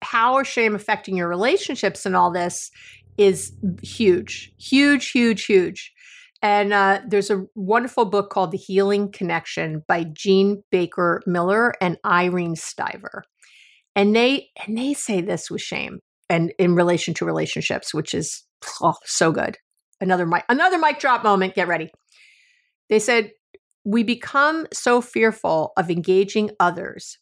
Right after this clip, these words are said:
because of our past neglects or our humiliations and violations that we begin to keep important parts of our experience out of connection with these other people. We don't feel safe enough to f-, more fully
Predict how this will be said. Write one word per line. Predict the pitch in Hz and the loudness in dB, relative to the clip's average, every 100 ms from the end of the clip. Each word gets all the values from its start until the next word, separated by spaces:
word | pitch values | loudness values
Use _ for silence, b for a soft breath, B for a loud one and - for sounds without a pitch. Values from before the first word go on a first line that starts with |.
| - | -10
because | 190 - 208 208 | -10 0 0 0
of | - 185 | -2 0
our | 170 165 | 0 -2
past | - 180 185 - | -2 0 0 -6
neglects | 180 196 240 233 214 - - | -10 -2 0 2 0 -4 -2
or | 170 | 0
our | 160 - | 0 -4
humiliations | 175 160 160 185 214 214 220 208 196 - | -6 -4 0 2 2 2 0 0 0 -2
and | 190 185 | 0 2
violations | 180 196 208 170 160 - 139 - - B B B B B B _ _ | 4 2 2 -2 -4 -8 -14 -16 -20 B B B B B B _ _
that | 190 220 208 | -2 0 2
we | 233 | 2
begin | 220 196 262 285 | 2 2 0 0
to | 294 | -2
keep | - 247 | -2 -2
important | - 190 226 214 196 | -2 -2 0 0 2
parts | 202 196 202 | 0 0 0
of | |
our | 185 | 0
experience | 165 - - 233 240 220 170 160 - - | 0 -4 -8 -2 0 0 -2 -4 -10 -2
out | 202 202 214 | 2 4 2
of | 180 - | 0 -4
connection | - 180 175 - 170 | -4 -2 -2 -4 -6
with | 156 | -4
these | 160 156 | -4 -6
other | 156 | -6
people. | 156 180 165 151 - B B - | -6 -8 -6 -8 -8 B B -4
We | 233 | 2
don't | 226 226 | 2 2
feel | 233 240 | 2 0
safe | - 214 226 - | 2 2 2 0
enough | 196 147 151 _ | 0 0 -2 _
to | - | -10
f-, | 175 - | -10 -6
more | 190 190 185 | 0 2 2
fully | - - 214 220 240 247 | -2 0 2 2 0 -4